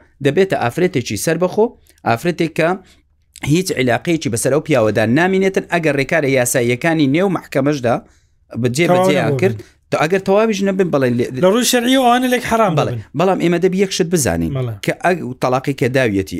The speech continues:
Speaker 1: ئایا تەلاقێکی بەینونەی کوبرایە یان بەینونەی سوغرایە؟
Speaker 2: تەلاقی
Speaker 1: ئایا تەلاقی
Speaker 2: یەکجارەچی بین
Speaker 1: ئەگەر
Speaker 2: ئەگەر
Speaker 1: تەلاقی
Speaker 2: بڵێن.
Speaker 1: یەکجارەچی بیتن، بەڵێ، دەبێتە ئافرەتێکی سەربەخۆ، ئەوە هیچ
Speaker 2: کەواتە
Speaker 1: علاقەیەکی
Speaker 2: وەکو
Speaker 1: بەسەر
Speaker 2: هەر
Speaker 1: ئەو
Speaker 2: ئاف-،
Speaker 1: پیاوەدا
Speaker 2: ببوورە.
Speaker 1: نابیتن.
Speaker 2: یعنی، کەواتە وەکو هەر ئافرەتێکی تری بێگانە، ئەم پیاوە بۆی نییە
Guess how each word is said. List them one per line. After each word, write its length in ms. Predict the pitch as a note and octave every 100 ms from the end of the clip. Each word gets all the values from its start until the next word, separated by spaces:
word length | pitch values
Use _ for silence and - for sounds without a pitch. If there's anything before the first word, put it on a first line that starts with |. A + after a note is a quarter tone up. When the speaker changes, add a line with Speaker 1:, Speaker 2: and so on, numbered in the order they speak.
| -
Speaker 1:
ئایا 200 | D3+ B2 -
تەلاقێکی 560 | A#2 C3+ - G#2 - E2+ - A#2
بەینونەی 380 | B2 A#2+ C3+ B2+
کوبرایە 340 | A#2 B2 D3+ D3+ C#3+
یان 100 | C3
بەینونەی 320 | D3 D#3 D#3+ E3+
سوغرایە؟ 380 | D#3+ E3 E2 - _ _ -
Speaker 2:
تەلاقی 220 | A3+ D#3+
Speaker 1:
ئایا 160 | D#3 G#3
تەلاقی 260 | E3+ F3+
Speaker 2:
یەکجارەچی 480 | F#3 G#3+ G3+ F#3+ -
بین 80 | C#3
Speaker 1:
ئەگەر 240 | G3+ F3+ C3
Speaker 2:
ئەگەر 80 | D3+
Speaker 1:
تەلاقی 300 | D#3+ G3+ E3
Speaker 2:
بڵێن. 100 | D3
Speaker 1:
یەکجارەچی 540 | D3 C#3+ C3 B2+ F3 D#3+
بیتن، 220 | D#3 D#3 B2+
بەڵێ، 180 | B2 A2+
دەبێتە 260 | B2 D3 G#2
ئافرەتێکی 480 | G#2+ D3+ D3 A2+ G#2
سەربەخۆ، 400 | D#3 B2+ A2 D3 G3 - - - B2
ئەوە 140 | C3+ D#3
هیچ 140 | A3 -
Speaker 2:
کەواتە 60 |
Speaker 1:
علاقەیەکی 360 | F#3 A3+ B3 A#3
Speaker 2:
وەکو 80 | G#3
Speaker 1:
بەسەر 120 | C#4
Speaker 2:
هەر 20 |
Speaker 1:
ئەو 80 | A#3
Speaker 2:
ئاف-، 100 | G3
Speaker 1:
پیاوەدا 300 | F#3 F#3+ E3+
Speaker 2:
ببوورە. 80 | C#3+
Speaker 1:
نابیتن. 360 | A#2 G2 - C#2 - E3
Speaker 2:
یعنی، 200 | F3 G#3 -
کەواتە 280 | G3 G#3+ A3
وەکو 140 | G#3+ G#3+
هەر 80 | B3
ئافرەتێکی 540 | G#3 E3+ F#3 F3 D#3 - -
تری 200 | D#3+ D#3
بێگانە، 600 | D3 C#3+ B2+ C3+ C3+ C3+ C3+
ئەم 120 | E3 F3+
پیاوە 320 | - F3 E3+ F3+ E3
بۆی 220 | E3+ E3 E3+
نییە 280 | E3+ D#3